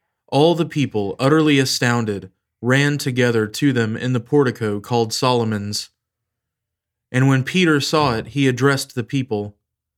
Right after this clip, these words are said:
Men of Israel, why do you wonder at this?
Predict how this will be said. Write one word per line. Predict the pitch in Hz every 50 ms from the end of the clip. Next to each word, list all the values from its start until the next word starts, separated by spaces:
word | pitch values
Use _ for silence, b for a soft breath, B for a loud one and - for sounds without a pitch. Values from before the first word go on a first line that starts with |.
| _ _ _ _ -
Men | 135 143 160 170
of | 175 151
Israel, | 151 143 127 117 117 113 104 98 92 90 92 _ _ _ _ _ _ _
why | 123 127 135 156 170 185
do | 175 196
you | 190 190 180
wonder | 151 127 131 139 147 139 127 117 110
at | 104 - -
this? | 101 95 95 - - - -